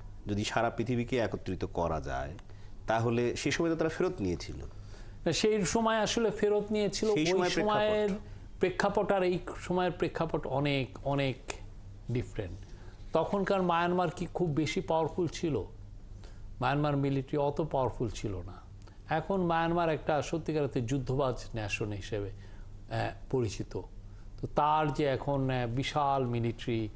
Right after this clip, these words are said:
Speaker 2: সেটা নিয়ে সে বিভিন্ন দেশের মধ্যে বিভিন্ন গ্রুপের সাথে সে একটা, আহ, ভ্রাতৃঘাতী, আহ,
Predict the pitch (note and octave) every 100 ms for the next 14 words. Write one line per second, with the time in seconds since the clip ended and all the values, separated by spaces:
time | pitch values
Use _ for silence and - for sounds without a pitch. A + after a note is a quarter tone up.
0 | - - - - C3 C#3 C3+ C3 - C3+
1 | B2 C#3+ E3+ E3+ E3 D#3+ D3+ D3 C#3+ -
2 | - - - A#2 C3+ F3 D#3 D3+ C#3+ C#3
3 | C#3+ C3+ E3 D#3 D#3 A2+ C3+ C#3+ E3+ -
4 | C#3 C#3 - C3 A2 - - - - -
5 | - A#2+ - A#2+ A2+ A2+ - - A#2+ A#2
6 | B2+ - C#3+ A#2 A#2+ B2 A2+ A#2 - -
7 | G#2+